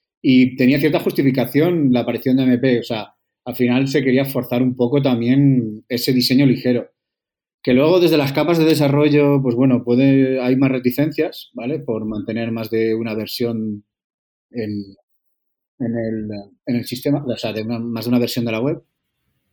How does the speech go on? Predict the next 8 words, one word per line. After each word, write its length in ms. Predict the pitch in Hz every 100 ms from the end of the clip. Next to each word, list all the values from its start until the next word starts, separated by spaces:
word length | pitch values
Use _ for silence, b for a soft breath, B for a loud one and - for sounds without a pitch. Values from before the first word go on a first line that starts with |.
| _
Eh, 460 | - 143 135 127 123 123
pero 220 | 120 120
obviamente 720 | 143 143 143 139 151 175 - _ _ _ _ _
hizo 500 | 143 135 156 123 -
que 140 | 139 120
tuviésemos 640 | 110 120 131 131 143 139
webs 420 | 117 139 139 - _
rápidas 760 | 123 120 113 107 113 - -